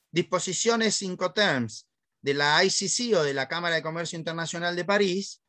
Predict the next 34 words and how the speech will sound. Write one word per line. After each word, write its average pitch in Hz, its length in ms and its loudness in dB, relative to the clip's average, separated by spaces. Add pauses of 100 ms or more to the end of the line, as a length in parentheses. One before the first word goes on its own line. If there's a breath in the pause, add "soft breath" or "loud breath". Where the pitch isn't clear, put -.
(440)
si 170 120 -10
lo 165 120 2
googlean 175 440 0
va 147 80 0
a 143 40 0
aparecer 143 480 0
Incoterms, 135 600 -2
pongan 156 400 -2
Incoterms 165 560 -4
y 160 60 -8
le 135 80 -2
va 135 80 -2
a - 20 -2
aparecer 120 520 -4
todas 139 140 -8
las 160 100 -8
cláusulas, 127 560 -6 (640 soft breath)
de 131 160 -2
la 147 400 6
A 147 40 6
a 143 40 2
la 156 200 2
F, 170 460 -4 (240)
que 131 80 -4
establece 143 400 -4
la 135 120 -2
responsabilidad 143 920 -4
y 175 60 -2
traslado 151 580 -2
de 127 80 -2
la 123 160 -4
compraventa 131 540 -6
de 139 60 -6
mercaderías, 143 640 -2